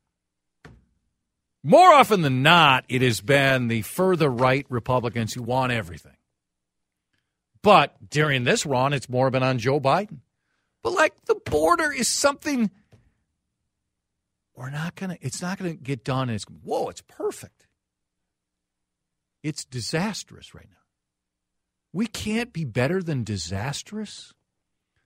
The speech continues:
These are the things at the government level where it's just such a purity test. And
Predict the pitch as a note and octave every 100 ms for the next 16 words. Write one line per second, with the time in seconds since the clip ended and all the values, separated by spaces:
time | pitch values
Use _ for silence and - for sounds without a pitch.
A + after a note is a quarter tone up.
0 | _ - D4 E4 D4+ C4 - G#3 G3+ F#3+
1 | F#3 - _ _ _ _ _ F3+ E3+ C3+
2 | F3+ F#3+ G#3+ G3 D#3 D3+ D3 C3+ B2+ C3
3 | C3+ - - G#3 - - - _ _ _
4 | _ - - B3+ B3+ B3 G#3 F#3+ - -
5 | - G#3+ A3 G#3+ F3+ - G#2+ - - _
6 | _ _ _ _ _ _ _ _ _ _
7 | _ _ _ _ _ _ _ - F3+ F3
8 | F3 E3+